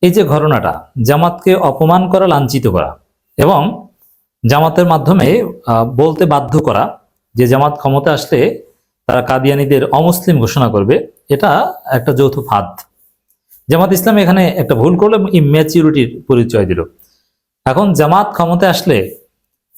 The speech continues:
কাদিয়ানীদের অমুসলিম ঘোষণা করবে, এটা মাওলানা রফিকুল ইসলাম খান বুঝে বলেছেন না আবেগে বলে ফেলেছেন না ওখানে তাকে বলতে বাধ্য করা হয়েছে? That is very significant. Overall, it's a great disaster for জামাত ইসলামী। প্রথমে,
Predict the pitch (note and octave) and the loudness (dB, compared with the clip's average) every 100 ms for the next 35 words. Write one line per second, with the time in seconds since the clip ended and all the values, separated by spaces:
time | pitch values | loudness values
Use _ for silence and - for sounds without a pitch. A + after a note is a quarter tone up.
0 | - C#3+ D3 E3 F3 F3 F3+ C#3+ D3 - | -6 -2 0 2 2 4 2 0 -2 0
1 | E3+ C#3 - E3 C3+ A#2 G2 C#3 D3 D#3 | 0 0 0 -2 0 0 0 0 0 2
2 | D#3 E3 C#3 E3+ F3 F3 F3+ D#3 E3+ B2+ | 2 2 0 0 0 2 0 0 -2 0
3 | C#3+ F3 E3+ E3 D#3+ F3+ A#2+ D3 D3 D3+ | 2 2 2 0 0 0 0 2 2 2
4 | D#3 C#3+ C#3 B2+ B2 A2 A#2 A2 B2+ C3 | 0 2 0 0 -2 -2 -2 0 0 0
5 | D3+ D3+ C#3+ _ _ _ - D3 D#3 D3+ | 0 -2 -2 _ _ _ -6 -2 0 0
6 | D3 C3 B2+ B2+ D3 C#3 A2 G#2 - F#2+ | 0 -2 -2 -2 -2 -2 -2 -4 -4 -2
7 | B2+ C3+ A2+ C#3 D3+ C#3+ A2 G2 E2+ D#2 | -2 -2 0 0 0 -2 -6 -8 -10 -16
8 | _ _ _ _ _ _ _ C#3+ F3+ G#3 | _ _ _ _ _ _ _ 0 2 2
9 | G#3 E3 - F3 - - - B2 E3 D3+ | 0 -2 0 -2 -4 -12 -10 0 0 2
10 | B2+ D3 D#3 - F#3 F3+ C#3 A#2+ A2 F#2 | 2 2 0 0 -2 -2 -2 0 -2 -4
11 | - F2 D#2 - _ _ _ _ _ _ | -6 -6 -8 -16 _ _ _ _ _ _
12 | _ - - E3 G3 F3+ - - | _ -14 -2 0 2 0 -2 -6